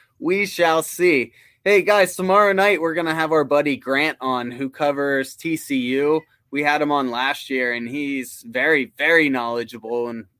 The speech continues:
is probably gonna give us great insight into that matchup. So be sure to check that out.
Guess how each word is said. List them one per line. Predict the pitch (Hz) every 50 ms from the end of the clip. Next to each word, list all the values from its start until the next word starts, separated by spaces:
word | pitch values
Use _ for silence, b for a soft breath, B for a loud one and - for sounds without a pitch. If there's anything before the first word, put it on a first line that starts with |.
| _
is | - 127 113 -
probably | - 180 180 175 160 147
gonna | 143 139
give | 127 127 120
us | 120 110 -
great | - - 127 135 131 135 135 -
insight | 120 127 123 123 120 - - 110 107 110 104 - - b b b b b b
into | 120 123 127 127 - 131 120
that | 120 117 117 -
matchup. | 104 113 113 113 120 120 - - 110 104 98 -
So | - - 127 117
be | 123 131
sure | 131 - 170 170 165 147
to | 135 123
check | - - 156 143 - -
that | 120 123 143 147
out. | 156 160 165 160 - -